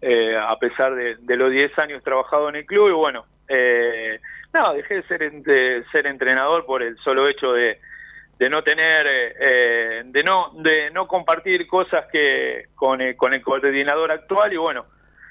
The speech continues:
eh, eso me llevó a, más sumado a que yo era parte del, de las coordinaciones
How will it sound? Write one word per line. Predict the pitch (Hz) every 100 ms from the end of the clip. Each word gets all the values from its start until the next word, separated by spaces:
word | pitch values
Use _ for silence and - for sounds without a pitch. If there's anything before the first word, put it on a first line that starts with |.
| - _
eh, | 131 123 117 131
eso | 143 147
me | 139 -
llevó | 139 139 139
a, | 131 123 113 - -
más | 123 139 143 -
sumado | 139 147 151 147
a | 143
que | 139 127
yo | 147 143 143
era | 143 131
parte | 147 143 147
del, | 139 135 127 - - - - -
de | 127
las | 120
coordinaciones | - 135 143 147 143 170 165